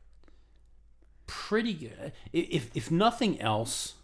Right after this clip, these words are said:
and, and actually I wa-, I was a little concerned in a, w-, when we had Pierre Gasly's car catch fire.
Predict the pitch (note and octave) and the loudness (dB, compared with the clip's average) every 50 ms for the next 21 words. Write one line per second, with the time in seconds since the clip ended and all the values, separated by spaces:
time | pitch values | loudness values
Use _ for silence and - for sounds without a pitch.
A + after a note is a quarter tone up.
0 | - - - - A#2 A2 A2+ G#2+ A2+ A#2+ B2 - - - F2 F#2 G#2 A2+ - - | -20 -12 -4 -4 -4 0 0 0 2 2 0 -2 -4 -6 -4 -4 -4 -4 -4 -4
1 | G2+ G2+ G#2+ A2 A#2 A#2+ A#2+ B2+ C3+ D3 D3 D3 - D3 A#2+ - - G#2+ G2 F#2+ | 0 0 0 0 0 0 2 2 2 2 0 -2 -4 -6 -6 -2 -2 0 0 0
2 | F#2 F2+ F2 F2 D#2+ D#2+ - - - - - - - - - G#2 B2 - - A#2 | -2 -4 -4 -6 -8 -10 -14 -20 -20 -20 -20 -20 -20 -8 -2 -2 -2 0 2 2
3 | B2 A#2+ A2 A2 A2+ G#2+ G#2+ - - C3+ C3 C3 C#3+ D3 C#3+ C3+ - - - - | 4 4 6 4 4 2 0 -2 0 2 4 4 4 2 0 -4 -14 -14 -6 -2
4 | C#3 B2+ B2+ A#2 A2+ A#2 A2+ A2+ G#2 - - G#2+ F#2 - - - G#2+ G2 F2+ F2 | 0 0 2 2 4 4 4 4 2 0 -2 -4 -4 -4 -6 -2 0 0 0 0
5 | F2+ E2 - - - - - - - - - - _ - - - - - - _ | -2 -4 -6 -12 -20 -20 -20 -20 -20 -20 -20 -20 _ -20 -20 -20 -20 -20 -20 _
6 | - - A2+ G#2+ G2 - - - - C#2 D2+ F2+ - - - | -4 2 2 2 2 0 0 0 0 -2 -2 -10 -14 -16 -20